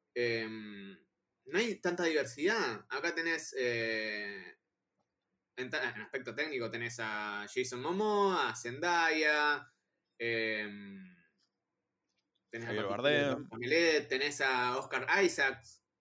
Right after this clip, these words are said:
Speaker 1: tenés,
Speaker 2: Sí, sí, sí.
Speaker 1: eh, tenés muy, muy, muy buenos actores que son recontra de, de distintas etnias.
Speaker 2: Sí, sí.
Speaker 1: Está bastante
Speaker 2: Y
Speaker 1: piola.
Speaker 2: además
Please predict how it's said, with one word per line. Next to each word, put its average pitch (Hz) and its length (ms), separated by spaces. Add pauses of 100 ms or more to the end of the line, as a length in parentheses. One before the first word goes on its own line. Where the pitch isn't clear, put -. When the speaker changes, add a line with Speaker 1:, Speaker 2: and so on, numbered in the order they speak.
(220)
Speaker 1:
tenés, 120 340
Speaker 2:
Sí, 117 220
sí, 110 200
sí. - 80
Speaker 1:
eh, 104 300 (480)
tenés 185 260
muy, 208 340 (460)
muy, 208 720
muy 233 220
buenos 226 420
actores 170 580
que 170 140
son 214 160
recontra 202 460
de, 139 180
de 139 160
distintas 185 420
etnias. 131 460 (1300)
Speaker 2:
Sí, 143 160
sí. - 60
Speaker 1:
Está 254 120
bastante 339 280
Speaker 2:
Y - 60
Speaker 1:
piola. 127 140
Speaker 2:
además 170 220